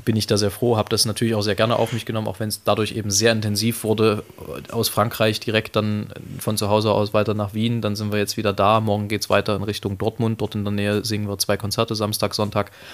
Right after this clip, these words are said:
in Lünen und Borken. Ähm, am Montag kommen wir dann zurück, Montagnacht, und dann ist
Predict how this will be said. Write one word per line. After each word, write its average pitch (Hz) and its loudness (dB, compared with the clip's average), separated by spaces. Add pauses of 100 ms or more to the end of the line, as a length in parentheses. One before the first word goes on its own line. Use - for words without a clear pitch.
(260)
in 107 -2 (140)
Lünen 131 4
und 107 -4
Borken. 117 2 (720)
Ähm, 107 2 (880)
am 110 2 (180)
Montag 110 2
kommen 110 0
wir 107 2
dann 104 -2
zurück, 117 -2
Montagnacht, 110 -2
und 104 -6
dann 101 0
ist - -4